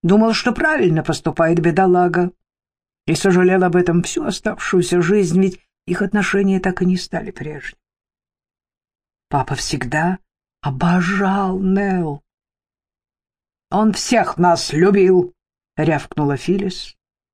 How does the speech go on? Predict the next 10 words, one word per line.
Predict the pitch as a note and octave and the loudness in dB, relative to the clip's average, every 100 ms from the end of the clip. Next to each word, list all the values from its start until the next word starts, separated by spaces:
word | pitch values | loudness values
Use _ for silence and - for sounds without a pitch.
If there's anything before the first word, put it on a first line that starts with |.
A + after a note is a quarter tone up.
| _ _ _ | _ _ _
«Ах, | C4 G3 - - - | 0 0 -2 -10 -2
Фил!» | A3 A#3 A3 F3+ F3 G#3+ A3+ - _ _ _ _ _ - | 2 4 4 0 -2 -6 -8 -10 _ _ _ _ _ -10
Дот | D#3 G3+ F3+ | 0 2 2
закатила | D#3 F3 E3+ - G3 E3+ | 0 0 -2 -2 -4 -4
глаза. | D3 D3+ C#3+ E3+ | -2 -2 0 0
«Даже | F3 A3+ G#3 B3 | 2 2 0 -2
сейчас | A#3 - C#4 - - B3 C4 B3 A#3+ - - - _ - - | -2 -2 -4 -4 -2 0 0 0 -2 -4 -10 -12 _ -16 0
не | G#3 A#3+ | 2 4
можешь | A#3 D4 F4+ C#4+ C4 - | 4 4 4 2 -2 0
признать. | G#3 G3+ E3 F3 F3+ A#3 G#3 - - | 2 2 2 2 2 0 -4 -8 -16